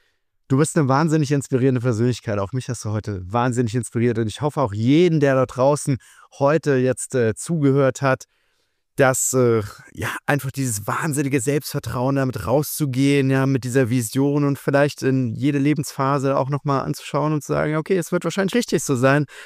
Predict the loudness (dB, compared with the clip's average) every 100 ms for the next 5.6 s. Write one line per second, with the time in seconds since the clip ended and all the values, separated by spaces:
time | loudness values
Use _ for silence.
0 | -4 0 2 4 4 4 2 2 0 -2
1 | -4 -4 -8 -10 -6 -6 -6 -8 -6 -8
2 | -8 -8 -8 -8 -10 -10 -12 -10 -10 -12
3 | _ _ _ _ -2 2 2 2 0 -2
4 | -2 2 2 2 -2 -2 -2 -2 -4 -6
5 | -8 -12 -10 -2 0 0